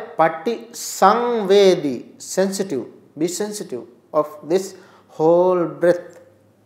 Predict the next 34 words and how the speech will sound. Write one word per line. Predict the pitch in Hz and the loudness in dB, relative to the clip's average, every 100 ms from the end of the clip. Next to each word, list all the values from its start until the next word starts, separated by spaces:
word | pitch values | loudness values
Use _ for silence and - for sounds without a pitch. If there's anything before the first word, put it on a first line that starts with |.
| _ | _
That's | 135 - | -8 -6
the | 160 | -6
meaning. | 160 123 90 - _ _ _ _ _ _ _ | -6 -8 -16 -20 _ _ _ _ _ _ _
Then | 180 277 285 | 0 0 0
you | 269 254 | -2 -2
can | 220 | 0
understand | 220 226 220 - 214 208 196 196 | 0 -2 -4 -4 -4 -2 -4 -6
calm | 202 220 226 226 226 220 | -4 -2 -2 -2 -4 -6
in | 208 202 196 | -8 -6 -4
the | 180 | -2
breath. | 160 135 - - _ _ _ _ _ _ _ _ _ | 0 -4 -6 -16 _ _ _ _ _ _ _ _ _
Calm | - 196 226 240 240 | -4 0 0 -2 -4
in | 233 220 | -6 -4
the | 196 | -2
breath. | 170 135 - - - _ _ _ _ | 0 -2 -6 -18 -20 _ _ _ _
That | 233 240 - | -6 -6 -4
calming | 226 254 269 262 | -2 0 -2 -2
of | 240 185 170 | -4 -4 -2
breath | 220 - - | -2 -2 -6
is | 262 | -4
the | - | -4
calming | - 226 247 269 262 | -4 -4 -2 -4 -4
of | 262 - 180 - 269 | -6 -6 -16 -16 4
body. | 254 - 127 - - _ _ _ _ _ _ - | 4 4 -2 -8 -20 _ _ _ _ _ _ -4
Breath | 143 - - | 2 2 2
itself | 233 233 285 294 294 | -2 -2 -4 -4 -6
is | - | -4
a | 226 202 | -2 0
body. | 180 131 - - _ _ _ _ | 0 0 -8 -16 _ _ _ _
So | 175 | -6
we | 196 | -2
have | 214 226 226 | 0 -2 -2
two | 262 247 | -4 2
bodies, | 196 135 120 - | 2 2 -2 -8